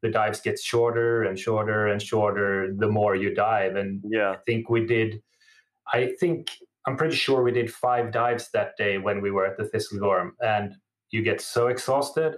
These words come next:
Speaker 1: and you get very short dive times. Then, because back in those days, we didn't do any decompression diving either. It was like we followed the table and then we,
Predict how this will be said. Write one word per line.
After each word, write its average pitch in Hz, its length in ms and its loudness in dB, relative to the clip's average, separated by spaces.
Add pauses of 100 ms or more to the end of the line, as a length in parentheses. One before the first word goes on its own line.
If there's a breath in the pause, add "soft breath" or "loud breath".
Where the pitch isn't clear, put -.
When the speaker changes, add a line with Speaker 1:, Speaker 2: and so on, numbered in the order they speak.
Speaker 1:
and 101 260 -4
you 101 420 -2
get - 200 -4
very 107 180 2
short 113 420 0
dive 113 300 2
times. 117 400 -2
Then, 98 340 -4 (1120 loud breath)
because - 440 0
back 123 200 0
in 117 100 2
those 120 260 2
days, 117 360 0
we 117 180 4
didn't 107 260 -2
do 110 140 2
any 107 220 0
decompression 110 600 -2
diving 90 400 0
either. 87 260 -2
It 92 140 -2
was 107 340 -2
like 92 320 -2
we 101 80 -2
followed 123 340 2
the 120 80 2
table 117 600 2
and 98 200 -4
then 101 220 -2
we, 98 420 0